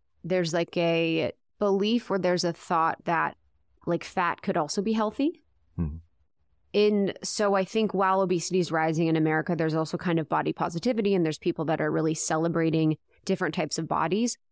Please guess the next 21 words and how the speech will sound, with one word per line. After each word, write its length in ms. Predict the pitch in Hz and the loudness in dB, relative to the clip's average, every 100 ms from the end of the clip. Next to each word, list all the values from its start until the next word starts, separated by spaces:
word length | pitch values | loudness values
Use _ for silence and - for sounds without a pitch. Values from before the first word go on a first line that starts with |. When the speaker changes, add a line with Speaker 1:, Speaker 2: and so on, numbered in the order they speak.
| _ - | _ -4
Speaker 1:
What 180 | 196 226 | 0 2
are 40 | |
your 120 | 254 | 0
thoughts 380 | - 175 160 - | 0 -2 -2 -2
on 240 | 156 156 | 0 2
that? 240 | 151 - - | 0 -2 -2
I 60 | 175 | 0
know 220 | 185 196 | 2 2
we 120 | - 185 | 0 -2
can't 240 | 180 - | -4 -6
speak 400 | - 160 147 - _ | -4 -4 -4 -14 _
for 380 | - - 156 156 | -20 -8 -6 -4
all 280 | 151 151 185 | -2 0 0
of 140 | 214 | 0
it, 220 | 240 254 - | -2 -2 -4
but, 120 | 175 | -2
like, 180 | 170 - | -2 -2
can 320 | 190 185 190 | -2 0 0
fat 400 | - 160 151 - | -2 -2 -2 -2
be 100 | 220 | -4
healthy? 600 | 190 - - - 185 | -2 -6 -6 -8 -8